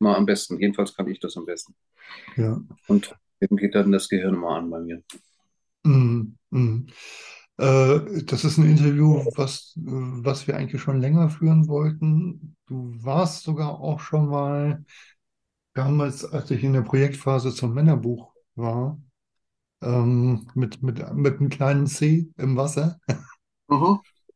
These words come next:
Speaker 2: Und das war dir damals noch zu heiß. Das war dir damals noch, glaube ich, noch zu heiß. Nee, du hattest aber auch, ähm, grad eine O P und hattest irgendwie so, so einen Beutel, der dir aus dem Bauch hing. Und, ähm,
Speaker 1: Ja, das
Speaker 2: das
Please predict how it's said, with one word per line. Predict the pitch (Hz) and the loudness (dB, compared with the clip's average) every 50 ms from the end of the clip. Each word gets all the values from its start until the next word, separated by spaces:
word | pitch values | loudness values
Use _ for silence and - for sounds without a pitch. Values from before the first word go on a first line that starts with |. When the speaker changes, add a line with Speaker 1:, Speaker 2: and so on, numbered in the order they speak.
| _ _ _ _ _ _ _ _ _ | _ _ _ _ _ _ _ _ _
Speaker 2:
Und | - 156 156 | 2 4 4
das | 156 156 160 | 4 6 6
war | 160 147 | 4 4
dir | 147 123 | 4 4
damals | 131 135 139 147 143 120 - 139 | 2 2 0 0 -2 -2 -4 -4
noch | 127 - | -6 -6
zu | - - 113 90 | -6 -8 -8 -8
heiß. | 98 110 107 110 104 - - - _ _ - | -8 -8 -8 -8 -8 -10 -12 -16 _ _ -10
Das | - 110 - - | -10 -8 -6 -4
war | 120 113 | -2 -2
dir | 113 113 104 | -2 -2 -2
damals | 117 117 117 120 117 113 113 - | -2 -2 -2 -2 -2 -4 -4 -6
noch, | - 110 104 - _ _ _ - | -8 -10 -10 -12 _ _ _ -4
glaube | - 123 123 127 139 135 127 | 0 4 4 6 6 4 4
ich, | 113 117 107 | 2 0 -2
noch | 120 113 107 107 | -2 -2 -2 -4
zu | - 120 113 101 | -6 -6 -6 -6
heiß. | 110 117 110 - - | -6 -6 -6 -2 0
Nee, | 135 135 | 2 2
du | 131 127 120 | 4 4 4
hattest | 135 151 - 151 151 - - | 2 2 2 0 -2 -2 -4
aber | 131 117 127 123 | -4 -4 -4 -4
auch, | - - 135 135 131 120 - - - - _ - 170 | -4 -2 -2 -2 -2 -2 -6 -10 -18 -20 _ -14 -10
ähm, | 139 135 127 127 127 127 131 131 127 120 | -6 -4 -2 -2 0 0 0 0 -2 -4
grad | - - 123 120 - - | -6 -6 -8 -8 -6 -4
eine | 127 123 | -4 -4
O | 123 120 | -4 -4
P | 117 123 123 139 156 151 151 | -4 -4 -2 0 0 0 0
und | 156 147 131 117 127 | 0 -2 -2 -4 -4
hattest | 120 117 123 120 - - | -4 -4 -4 -6 -6 -6
irgendwie | 147 135 127 123 123 120 - 127 123 117 | -6 -4 -4 -2 -4 -4 -4 -6 -6 -4
so, | 117 120 123 | -2 -4 -4
so | 110 120 | -2 -2
einen | 120 120 107 | -2 0 2
Beutel, | 123 131 147 143 - 139 131 123 | 4 4 4 2 2 0 0 0
der | 127 123 | -2 -2
dir | 127 123 117 | -2 -4 -6
aus | 120 113 - | -6 -6 -6
dem | 127 113 | -4 -4
Bauch | 113 117 117 113 | -2 -4 -4 -4
hing. | - 127 131 139 135 139 | -4 -4 -4 -2 -2 -2
Und, | 123 123 - 165 156 156 151 - - - - - - - - _ _ _ _ _ _ _ _ _ _ _ _ - | -2 0 2 2 2 2 0 -6 -16 -18 -18 -20 -20 -20 -20 _ _ _ _ _ _ _ _ _ _ _ _ -10
ähm, | 165 165 143 131 127 127 | -4 0 2 4 4 6
Speaker 1:
Ja, | 131 113 117 | 6 8 8
das | 120 101 87 - - _ _ _ _ _ _ - | 6 4 2 -2 -16 _ _ _ _ _ _ -14
Speaker 2:
das | 160 170 | -14 -14